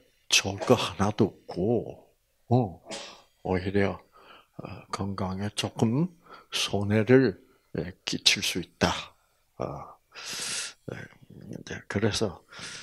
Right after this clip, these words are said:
어, 음, 제 마음은 이렇습니다. 음, 음. 예. 여러분은 지금 암과 싸우고 있어요. 예.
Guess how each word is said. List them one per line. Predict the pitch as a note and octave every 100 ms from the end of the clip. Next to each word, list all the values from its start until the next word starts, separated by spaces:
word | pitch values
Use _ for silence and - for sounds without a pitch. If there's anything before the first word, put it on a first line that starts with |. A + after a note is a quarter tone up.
| - _
어, | - F2+ F2+ - G1+ -
음, | - - G1+ G1+ G1+ G1+ - - - - - -
제 | - A#2+
마음은 | B2+ B2+ D3 C#3+
이렇습니다. | G2+ F2+ - F#2 E2+ D2 - _ -
음, | F#2+ F2 D#2 E2+ F2+ _ F2
음. | E2 - - - - - - - -
예. | - - _ _ _ _ - - - _
여러분은 | G#2+ A2 B2 C#3 A#2+ G2
지금 | - G#2+ G2+ E2 - -
암과 | - D#2 F#2 F#2 - F2
싸우고 | - - - - -
있어요. | - - - - - - - _ _ _ _ _ _ _ _ _ _ _ _ _
예. | A2+